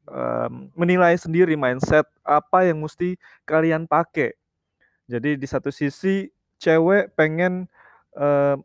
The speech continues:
tertrigger emosinya seperti yang bad boy lakukan. Tapi di satu sisi cewek se-, makin kesini semakin mikir kalau, "Aduh, gua butuhnya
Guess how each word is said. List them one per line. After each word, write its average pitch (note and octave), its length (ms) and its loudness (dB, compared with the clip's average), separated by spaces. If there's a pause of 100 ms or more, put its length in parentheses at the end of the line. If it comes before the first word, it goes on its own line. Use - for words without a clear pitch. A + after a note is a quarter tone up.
(100)
tertrigger E3+ 560 0
emosinya D#3+ 480 -4
seperti - 400 -2
yang D3 80 -8
bad C3 160 0
boy C3 160 2
lakukan. B2+ 560 -2 (360)
Tapi C3+ 240 0
di C#3+ 80 -8
satu C#3+ 240 -4
sisi G3+ 400 -6 (320)
cewek F#3+ 240 4
se-, - 240 -10
makin E3 320 -6
kesini F#3 240 -6
semakin E3 400 -4
mikir E3+ 400 0
kalau, D#3+ 320 2
"Aduh, F#3+ 320 0
gua E3 160 -2
butuhnya C#3+ 400 -4